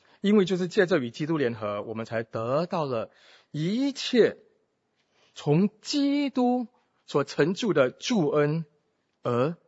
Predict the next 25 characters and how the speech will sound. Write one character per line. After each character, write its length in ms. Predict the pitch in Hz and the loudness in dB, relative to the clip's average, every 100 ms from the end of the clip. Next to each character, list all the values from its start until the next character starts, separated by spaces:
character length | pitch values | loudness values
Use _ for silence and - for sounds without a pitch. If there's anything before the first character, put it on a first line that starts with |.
| _ _ | _ _
得 220 | 131 135 | 2 2
来 180 | 123 107 | 2 -2
的 260 | 107 92 - _ _ _ _ | -4 -6 -10 _ _ _ _
福 280 | - 98 98 | -14 -12 -12
分。 200 | 104 107 - _ _ _ _ _ _ _ _ _ - - - | -6 -6 -6 _ _ _ _ _ _ _ _ _ -20 -18 2
而 100 | 220 | 2
这 120 | 294 | 4
些 100 | 302 | 2
福 220 | - 202 | 2 2
分 160 | 233 196 | 2 4
呢， 320 | 185 180 175 - - - | 4 2 -2 -10 -20 -14
是 260 | - 294 196 | -4 -2 -4
赐 340 | - - 302 | -8 -4 0
给 120 | 185 | 2
了 100 | 151 | 4
每 280 | 143 151 139 | 4 2 0
一 60 | 156 | 0
位 160 | 220 | 2
来 160 | 160 185 | 4 2
信 680 | - - - 339 254 117 92 | 0 -8 -2 -2 -2 -4 -8
靠 420 | - 135 113 87 _ | -8 -4 -4 -4 _
他 180 | - 110 | -16 -14
的 80 | 95 | -14
人 120 | 73 | -16
的， 80 | - | -20